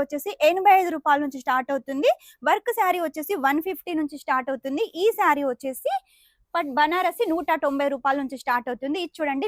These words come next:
లైట్ కలర్ కాంబినేషన్ లో పింక్ కలర్ బార్డర్, ఇందులో ఇంకా చాలా డిజైన్స్ కూడా ఉన్నాయి. మీకు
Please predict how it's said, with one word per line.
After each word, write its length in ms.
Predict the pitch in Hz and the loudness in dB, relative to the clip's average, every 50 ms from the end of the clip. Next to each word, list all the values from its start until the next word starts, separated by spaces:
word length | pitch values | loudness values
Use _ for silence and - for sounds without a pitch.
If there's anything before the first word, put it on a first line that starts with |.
| 349 302 | 0 2
లైట్ 220 | 285 320 - - - - | 2 2 2 0 -2 2
కలర్ 200 | 349 339 311 - - | 2 2 2 4 2
కాంబినేషన్ 480 | 269 262 262 269 269 269 262 302 277 277 | 2 2 2 -2 -4 -6 -6 -6 -2 0
లో 40 | 349 415 - | -2 -2 -2
పింక్ 220 | - 320 311 294 - 320 | -2 -4 -4 -2 -4 -4
కలర్ 220 | 302 294 277 262 233 247 | -2 -2 -2 -2 -2 0
బార్డర్, 340 | 262 269 262 233 302 453 381 349 | 0 0 2 0 -2 -2 -2 -2
ఇందులో 220 | 302 294 311 311 311 294 | -4 -2 -2 -2 -2 -2
ఇంకా 140 | 285 302 294 - | -4 -6 -6 -4
చాలా 180 | 294 262 262 269 262 220 | -2 -2 0 0 -2 -2
డిజైన్స్ 340 | 254 247 233 262 269 262 - - - | -4 -4 -4 -4 -4 -4 -8 -6 0
కూడా 140 | 254 247 240 240 240 | 2 2 2 2 2
ఉన్నాయి. 220 | 247 285 539 679 - - - - - - _ 277 | 4 4 4 4 4 -2 -10 -20 -20 -12 _ 0
మీకు 140 | 339 466 480 | 0 0 2